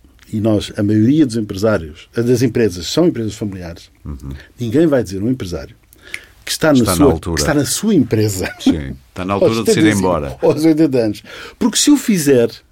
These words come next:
Speaker 1: porque se o fizer, pode até comprometer o funcionamento da própria empresa.
Speaker 2: Sim, estou a perceber.
Speaker 1: Portanto, a verdade é que nós precisamos de relativizar, se quiser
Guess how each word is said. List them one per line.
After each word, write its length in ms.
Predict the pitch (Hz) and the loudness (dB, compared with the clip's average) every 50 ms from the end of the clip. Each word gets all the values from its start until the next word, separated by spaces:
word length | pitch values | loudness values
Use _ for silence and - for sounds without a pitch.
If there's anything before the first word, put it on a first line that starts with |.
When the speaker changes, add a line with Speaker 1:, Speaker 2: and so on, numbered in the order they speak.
| _ _ _ | _ _ _
Speaker 1:
porque 180 | - 156 - - | -10 -8 -8 -6
se 100 | - - | -2 -2
o 60 | 254 | -2
fizer, 460 | 220 - - 165 120 110 101 92 90 90 - - - - - _ _ _ _ - | -2 -4 -6 -6 -4 -4 -4 -4 -4 -8 -12 -20 -20 -20 -20 _ _ _ _ 0
pode 240 | 220 240 233 202 | 0 2 2 2
até 200 | 190 - - 233 | 0 0 0 -2
comprometer 640 | 220 - - 220 240 208 202 185 165 147 131 165 170 | -2 -2 -2 -2 -2 -2 0 -2 -2 2 2 2 2
o 40 | 160 | 2
funcionamento 460 | - 170 156 - 147 143 143 147 147 | -2 -6 -8 -4 -2 0 0 0 0
da 80 | 160 147 | -2 -4
própria 320 | - 151 147 135 127 139 143 | 0 0 -2 0 0 -2 -4
empresa. 400 | 143 131 131 117 98 87 90 87 | -2 -2 -2 -4 -4 -4 -6 -10
Speaker 2:
Sim, 160 | 85 - 57 55 | -12 -12 -12 -14
estou 160 | - - 64 | -14 -16 -18
a 40 | - | -18
perceber. 280 | - - - - - - 139 - - 117 113 - - _ _ - _ | -18 -18 -16 -16 -18 -16 -18 -18 -16 -18 -18 -18 -20 _ _ -20 _
Speaker 1:
Portanto, 560 | - - - - - - - 147 104 - - - - - - - - - - _ | -12 -8 -8 -6 -4 -2 -2 -2 -2 -2 -8 -18 -20 -20 -20 -20 -20 -20 -6 _
a 60 | - | 0
verdade 480 | 226 208 202 160 156 143 127 123 117 110 - - - | 0 2 2 4 4 4 4 2 0 -2 -10 -10 -10
é 60 | - | -10
que 140 | - - - 156 | -10 -6 0 2
nós 240 | 156 160 175 151 | 4 4 2 0
precisamos 640 | - - - - - 175 160 139 156 151 147 147 127 | -4 -10 -10 -8 -6 -6 -2 0 2 2 2 2 0
de 100 | 131 170 170 160 | 2 2 2 4
relativizar, 800 | 170 175 160 135 - - 180 143 131 127 110 104 131 135 127 120 | 4 2 2 2 0 -6 -6 -4 -4 -6 -2 0 2 2 2 2
se 100 | - - | 0 -6
quiser 400 | - - 95 101 127 131 107 - | -14 -12 -2 0 2 2 2 0